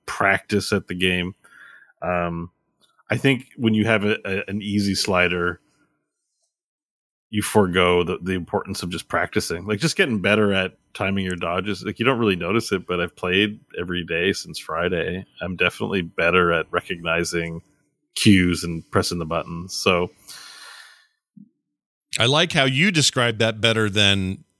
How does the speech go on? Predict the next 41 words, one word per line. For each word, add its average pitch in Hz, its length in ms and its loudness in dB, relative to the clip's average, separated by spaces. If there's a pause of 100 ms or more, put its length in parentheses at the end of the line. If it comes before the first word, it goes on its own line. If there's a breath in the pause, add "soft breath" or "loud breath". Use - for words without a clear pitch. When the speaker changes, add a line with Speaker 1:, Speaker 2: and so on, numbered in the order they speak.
(680)
Speaker 2:
Souls 107 380 4
Bros 85 580 2
describe 80 380 -2
it, - 100 -8
'cause 107 100 -2
they 117 100 0
usually 170 260 2
Speaker 1:
Yeah, 147 120 4
Speaker 2:
just 113 120 4
say, 98 200 4
Speaker 1:
yeah. 127 120 2
Speaker 2:
"Get 123 220 0
good 113 300 4
and 104 180 0
flip 107 260 -2
you 95 120 2
off." 82 360 0
You 113 180 2
said, 95 460 4 (280 soft breath)
"Practice, 180 400 2
get 117 200 2
better, 104 420 2 (120)
you, 104 160 -2
and 104 180 2
you'll 104 160 2
start 113 280 4
to 110 80 -2
recognize 107 480 2
stuff 101 200 0
and 95 80 -2
be 104 80 0
better 98 240 0
at 90 100 -4
the 95 60 -6
game." 95 280 0 (220 soft breath)
I - 80 0
like 214 220 2
that 202 200 4
attitude, 104 560 0 (220)
Bo. 107 280 4
Speaker 1:
Yeah, 98 260 -6